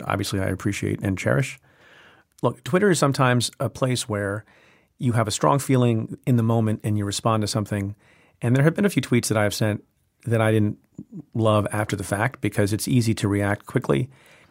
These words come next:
It's hard to give nuance. It's hard to be detailed. It's hard to present a full picture, which is one reason why I love the podcast.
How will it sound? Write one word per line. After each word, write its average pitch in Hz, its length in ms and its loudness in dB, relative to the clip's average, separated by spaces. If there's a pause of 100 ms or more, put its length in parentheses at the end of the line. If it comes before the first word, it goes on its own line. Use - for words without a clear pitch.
(160)
It's 120 140 0
hard 131 320 2
to 123 80 2
give 107 440 0
nuance. 123 600 2 (600)
It's - 140 -2
hard 120 260 2
to 113 80 0
be 104 400 0
detailed. 117 560 0 (440)
It's - 120 -6
hard 117 200 2
to 101 60 -8
present 107 280 -2
a - 20 -4
full 104 180 -4
picture, - 440 -2 (760)
which 123 160 -2
is 117 80 2
one 123 140 4
reason 117 220 2
why 107 80 2
I - 20 0
love 104 160 -2
the 110 60 -10
podcast. - 500 -4